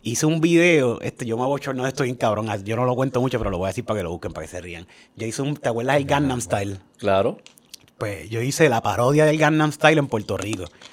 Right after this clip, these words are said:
Speaker 1: Y eso cogió un cojón de views en YouTube. Y nosotros decidimos como que, "Mira, pues vamos a hacer un show para que la gente <laughs> venga a vernos. Pero ¿qué vamos a hacer en este show?" Pues yo digo, "Pues vamos a hacer stand-up comedy." Yo he visto eso y eso se ve como que yo me paro ahí, lo hago, <laughs> olvídate.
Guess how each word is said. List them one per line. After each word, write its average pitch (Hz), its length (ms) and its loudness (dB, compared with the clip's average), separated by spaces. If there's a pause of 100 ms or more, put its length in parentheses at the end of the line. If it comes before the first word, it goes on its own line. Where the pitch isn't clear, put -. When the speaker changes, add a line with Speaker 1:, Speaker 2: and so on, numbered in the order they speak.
(100)
Speaker 1:
Y 87 60 -10
eso 139 120 -6
cogió 135 200 -4
un 147 60 -2
cojón 120 500 -2
de 101 120 -8
views 104 240 -4
en 98 60 -6
YouTube. 87 300 -12 (600)
Y 117 40 -4
nosotros 113 280 -6
decidimos 139 380 0
como 127 220 -2
que, 107 80 -6
"Mira, 92 180 -2
pues 233 100 6
vamos 120 200 -2
a 98 60 -4
hacer 120 120 -4
un 107 160 -6
show 247 420 4
para 175 140 4
que 160 80 0
la 151 140 2
gente 175 320 4
<laughs> - 20 8
venga 190 300 8
a 175 60 8
vernos. 247 360 2 (300)
Pero 180 240 4
¿qué 175 160 2
vamos 165 260 2
a 170 60 2
hacer 160 180 0
en 139 100 0
este 135 260 -2
show?" 214 300 4 (520)
Pues 110 120 -4
yo 110 60 0
digo, 113 180 0
"Pues 101 140 -6
vamos 95 160 -10
a 95 40 -8
hacer 90 160 -6
stand-up 85 440 -10
comedy." 247 480 0 (220)
Yo 113 100 -2
he 117 40 0
visto 95 340 -4
eso 170 260 0
y 262 60 4
eso 165 120 4
se 139 140 0
ve 117 240 0
como 107 180 -8
que 92 140 -8
yo 82 80 -10
me 107 140 -8
paro 92 200 -8
ahí, 254 260 4
lo 285 140 8
hago, 294 340 10
<laughs> 254 40 10
olvídate. 233 560 6